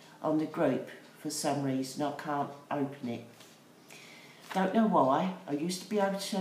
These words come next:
but now I can't. Facebook has taken a dislike to me, methinks. So that's it.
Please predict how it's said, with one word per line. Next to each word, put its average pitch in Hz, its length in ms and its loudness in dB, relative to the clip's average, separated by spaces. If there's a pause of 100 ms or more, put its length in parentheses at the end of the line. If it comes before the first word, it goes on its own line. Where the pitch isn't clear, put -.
(120)
but - 180 -6
now 160 220 0
I 160 120 -6
can't. 120 360 -6 (2250)
Facebook 185 460 0
has 160 180 -4
taken 170 400 -4
a 151 40 -2
dislike 139 600 -4
to 143 160 -6
me, 135 160 0
methinks. 139 880 -4 (1160)
So 247 220 2
that's 294 340 6
it. - 400 4